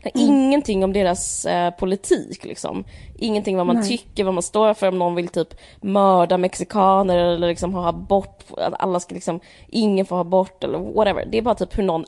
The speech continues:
Speaker 1: är. Och det är
Speaker 2: Mm.
Speaker 1: intressant med Ann Söderlund och Anita Schulman. Att de är så fruktansvärt likable. Att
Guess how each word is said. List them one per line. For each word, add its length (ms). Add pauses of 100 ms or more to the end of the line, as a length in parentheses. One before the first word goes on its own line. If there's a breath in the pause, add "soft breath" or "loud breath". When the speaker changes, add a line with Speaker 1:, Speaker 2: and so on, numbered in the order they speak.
Speaker 1:
är. 420 (240 loud breath)
Och 180 (140)
det 100
är 100
Speaker 2:
Mm. 60
Speaker 1:
intressant 460
med 220
Ann 160
Söderlund 640
och 200
Anita 300
Schulman. 300 (200 loud breath)
Att 120
de 140
är 40
så 120
fruktansvärt 880
likable. 520 (240 loud breath)
Att 200